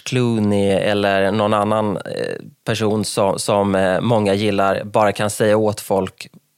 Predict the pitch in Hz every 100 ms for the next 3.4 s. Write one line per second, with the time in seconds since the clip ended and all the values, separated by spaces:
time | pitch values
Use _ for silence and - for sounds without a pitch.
0 | 110 117 104 - 110 98 - 117 110 95
1 | 92 - 98 95 107 113 95 92 82 82
2 | 110 104 101 107 101 95 92 - 90 -
3 | - 95 -